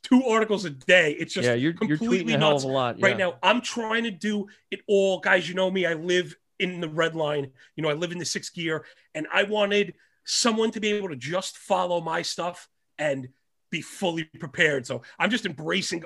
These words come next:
Speaker 1: all of it. I'm loving it. The spring training games are here. I mean, it's baseball nonstop, man. I just,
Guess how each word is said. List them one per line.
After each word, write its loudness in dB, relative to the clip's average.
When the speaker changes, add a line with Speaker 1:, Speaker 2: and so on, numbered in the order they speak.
Speaker 1:
all 6
of -4
it. -2
I'm -6
loving -2
it. -8
The -10
spring -6
training -4
games -8
are -10
here. -4
I -10
mean, -6
it's -8
baseball -4
nonstop, -6
man. -6
I -2
just, -12